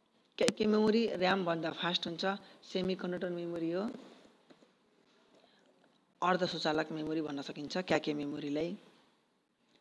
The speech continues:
अर्को छ हाम्रो virtual memory। It is also known as logical memory। It is the part of the hard disk which act as reserve as ram। ram,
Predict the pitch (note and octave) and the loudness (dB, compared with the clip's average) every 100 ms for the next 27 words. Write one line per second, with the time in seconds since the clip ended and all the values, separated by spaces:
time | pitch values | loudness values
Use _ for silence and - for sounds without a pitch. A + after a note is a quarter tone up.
0 | _ _ _ _ _ - G#3+ A#3 A#3+ A3 | _ _ _ _ _ 8 10 10 8 8
1 | F#3+ F#3 D#3+ E3 G3+ G3 G3 G3 F#3+ G3 | 8 4 4 4 4 4 4 2 2 2
2 | G3 - - - _ A3 A3+ A#3 G#3+ G3+ | -2 -8 -20 -20 _ 2 6 10 10 8
3 | - A3+ A3 F#3 F#3+ G3 F3 F3+ E3+ F#3+ | 6 4 6 4 4 4 4 4 4 2
4 | F#3 F3+ F3+ F3+ E3+ F3 - F3 F3+ E3 | 2 0 2 0 0 -2 2 2 2 0
5 | D3+ D3+ E3 F3+ F3 F3 - E3+ F3 F#3+ | 2 2 4 4 4 2 4 2 4 2
6 | F3 E3 E3 F3 E3+ E3 D#3 C#3+ - - | 4 4 6 6 4 0 -2 -4 -8 -16
7 | - - E3+ F#3+ A3+ A#3 | -18 -6 8 10 12 8